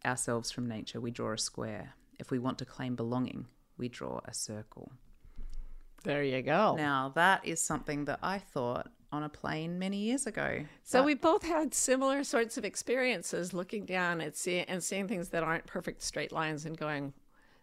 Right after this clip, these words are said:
Speaker 2: "The straight lines have an alien relationship to this landscape and to
Speaker 1: Exactly.
Speaker 2: us."
Speaker 1: Yes.
Speaker 2: I love we ske-, we draw a sketch of, what is it you just said? We draw, we sketch our own shape.
Speaker 1: We s-, we sketch a shape around us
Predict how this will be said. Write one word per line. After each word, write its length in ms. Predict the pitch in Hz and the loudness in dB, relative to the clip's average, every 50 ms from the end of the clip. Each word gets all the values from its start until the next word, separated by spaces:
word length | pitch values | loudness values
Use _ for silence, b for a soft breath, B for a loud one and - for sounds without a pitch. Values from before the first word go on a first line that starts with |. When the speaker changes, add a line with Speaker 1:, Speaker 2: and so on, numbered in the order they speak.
| b - | b -2
Speaker 2:
"The 120 | 160 165 | 0 0
straight 300 | - - - 180 233 - | 0 2 2 2 2 2
lines 300 | 214 262 269 277 294 - | 2 2 2 2 2 0
have 220 | - - - 170 | 0 0 2 4
an 160 | 175 165 147 - - - | 4 4 2 0 -4 -2
alien 540 | 123 151 165 180 180 185 185 175 160 147 151 | 2 4 4 4 4 4 2 2 0 0 0
relationship 720 | 139 143 147 143 165 185 - - 156 147 - - 117 - - | 0 2 2 4 4 2 2 -2 -2 -2 -2 -2 -4 -4 -4
to 80 | 147 | -6
this 300 | - - 120 143 - - - - - - - | -4 -4 -4 -4 -6 -8 -10 -12 -16 -6 0
landscape 560 | 165 170 180 185 175 - - - - - - - | 2 4 4 4 2 2 0 -2 -2 2 4 6
and 140 | 202 262 285 175 | 6 8 6 6
to 80 | - | 4
Speaker 1:
Exactly. 160 | - - - 427 | 4 6 6 6
Speaker 2:
us." 360 | 494 - - - - - - - - | 6 4 2 0 -2 -4 -8 -10 0
Speaker 1:
Yes. 420 | - 180 165 - - - - - B B B B B B B - | 2 2 4 4 2 0 0 0 B B B B B B B 6
Speaker 2:
I 60 | 208 240 | 6 8
love 260 | 247 269 311 294 262 | 10 8 8 8 8
we 120 | 247 254 | 6 4
ske-, 280 | - - - - - - | 4 4 2 2 2 4
we 120 | 208 196 | 4 2
draw 300 | 196 - 226 208 202 202 | 4 6 6 6 8 6
a 40 | 202 | 6
sketch 380 | - - - 208 185 - - 175 | 4 0 -2 -2 -2 0 -2 -2
of, 80 | 170 - - - 170 185 | 0 0 0 0 2 4
what 160 | 277 214 247 | 4 4 4
is 140 | 262 262 285 | 2 0 0
it 100 | - - | -2 -2
you 120 | - 277 | -2 -2
just 160 | 254 320 - | -2 0 0
said? 140 | - 269 254 | 0 0 2
We 100 | 226 202 | 2 2
draw, 260 | 170 247 196 196 185 - - 190 | 4 8 8 8 8 6 4 2
we 100 | 185 185 | 2 2
sketch 400 | - - - - 202 196 - - | 0 0 4 4 4 4 4 4
our 140 | 202 185 | 6 8
own 260 | 170 180 185 180 196 175 | 8 8 6 4 2 0
shape. 480 | - - - 160 165 190 - - - - B B B B B B B | 0 0 2 2 2 2 0 -2 -8 -14 B B B B B B B
Speaker 1:
We 80 | 170 180 | 4 4
s-, 180 | 185 - - | 4 4 2
we 120 | - 190 185 | 4 4 4
sketch 320 | 190 - - 202 202 - | 4 6 4 4 4 4
a 40 | 202 | 4
shape 360 | - - - 190 170 160 - | 4 4 6 4 4 2 2
around 500 | 165 151 151 151 151 151 156 160 156 139 | 0 2 6 6 8 8 6 6 2 0
us 480 | 123 120 131 - - - - - - | -2 -6 -8 -10 -12 -12 -12 -12 -14